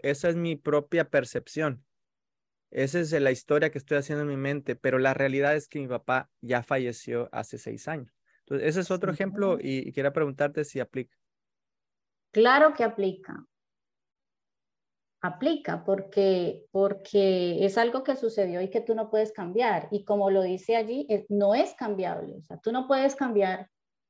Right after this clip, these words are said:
Speaker 2: lo que sucedió con tu papá. Yo no puedo cambiar lo que sucedió con mi hermano porque él también falleció hace veinte años.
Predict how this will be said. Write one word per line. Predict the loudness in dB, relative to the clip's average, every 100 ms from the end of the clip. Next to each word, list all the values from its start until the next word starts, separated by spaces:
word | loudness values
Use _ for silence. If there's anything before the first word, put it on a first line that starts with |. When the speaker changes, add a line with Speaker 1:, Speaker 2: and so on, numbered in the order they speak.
| _ _ _ 2
Speaker 2:
lo | 4
que | 6
sucedió | 4 2 0 0
con | -4 -2
tu | -2 -2
papá. | -8 -10 -12 -8 -4
Yo |
no | -2 0
puedo | 2 2
cambiar | 0 -2 -2 0
lo | 0
que | 0
sucedió | -2 0 0 -2
con | -4 -4
mi |
hermano | -4 -4 -6 -6
porque | -8 -8 -8
él | -6
también | -6 -6 -6
falleció | -6 -8 -8 -8
hace | -6
veinte | -6 -6 -6
años. | -6 -4 -4 -6 -10